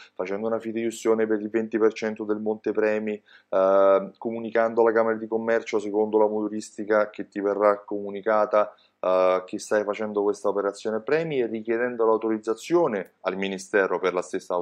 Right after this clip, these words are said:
eh, mm, per la stessa operazione a premi. Non è un'attività difficile, puoi rivolgerti al tuo commercialista, puoi rivolgerti anche a me all'interno del sito simsol punto it,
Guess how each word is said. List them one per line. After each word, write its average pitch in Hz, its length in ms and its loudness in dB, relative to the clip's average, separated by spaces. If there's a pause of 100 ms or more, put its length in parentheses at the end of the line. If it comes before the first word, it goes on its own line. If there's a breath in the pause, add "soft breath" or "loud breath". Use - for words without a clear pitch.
(140)
eh, 85 360 -4
mm, 90 380 -14 (100)
per 92 140 -4
la 92 100 0
stessa 92 560 -8 (260 loud breath)
operazione 95 560 -2
a 85 60 -4
premi. 80 420 -10
Non 147 220 -2
è 147 80 0
un'attività 107 560 0
difficile, 175 640 -6
puoi 107 200 0
rivolgerti 101 540 -2
al 98 180 -4
tuo 101 120 -8
commercialista, 104 800 -6 (280 loud breath)
puoi 127 200 4
rivolgerti 110 600 0
anche 104 220 -2
a - 20 4
me 131 120 2
all'interno 104 540 0
del 98 180 -4
sito 101 320 -4
simsol 110 500 -4
punto 101 300 -8
it, 107 400 -8